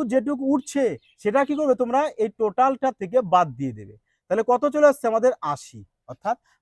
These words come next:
বিরানব্বই থেকে বারো বাদ দিয়ে দেবা, চলে আসবে কত? আশি। এবার এদের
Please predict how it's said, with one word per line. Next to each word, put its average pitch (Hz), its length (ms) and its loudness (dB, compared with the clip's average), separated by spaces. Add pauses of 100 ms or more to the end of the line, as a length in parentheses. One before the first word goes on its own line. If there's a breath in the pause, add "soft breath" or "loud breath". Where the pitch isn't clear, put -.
(100)
বিরানব্বই 202 500 -2
থেকে 226 140 -6 (140)
বারো 156 240 -2
বাদ 143 200 0
দিয়ে 175 180 -10
দেবা, 247 160 -2 (300)
চলে 180 160 0
আসবে 233 200 -4
কত? 226 120 -6 (200)
আশি। - 220 -18 (540)
এবার 269 180 4 (220)
এদের 269 220 4